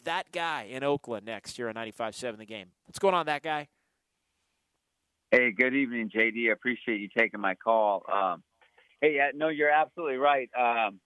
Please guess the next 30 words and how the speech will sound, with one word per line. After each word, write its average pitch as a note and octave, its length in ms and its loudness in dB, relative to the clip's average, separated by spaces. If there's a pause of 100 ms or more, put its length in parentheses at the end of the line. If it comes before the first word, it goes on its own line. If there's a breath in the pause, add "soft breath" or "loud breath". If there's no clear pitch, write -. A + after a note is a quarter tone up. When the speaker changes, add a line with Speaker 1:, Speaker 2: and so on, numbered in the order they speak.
(260)
Speaker 2:
Bob C#3 260 4
Myers C3 460 2
even G#2 340 -12
said G#2 140 -6
that. G#2 160 2
He G#2+ 220 -12
said, A#2 160 2 (100)
you A#2 100 -14
know, G#2 140 0
memories A2+ 560 0 (180)
and, G2+ 240 -8
and G2+ 120 -6 (120)
stadiums A#2 520 2
don't A2 180 -2
get G#2+ 180 0
their G2+ 140 4
identity G2 640 -4
until F#2+ 320 -4
the F#2+ 80 -2 (160)
postseason F#2 720 -4
starts. - 340 2 (140)
So, F2+ 240 2 (720 soft breath)
and, G2 180 -6
and G2+ 160 -6
that's A#2 240 4
where B2 100 -4
the G#2+ 100 -8
memories A2+ 540 -2
and, F#2+ 520 -2
uh, F2+ 320 2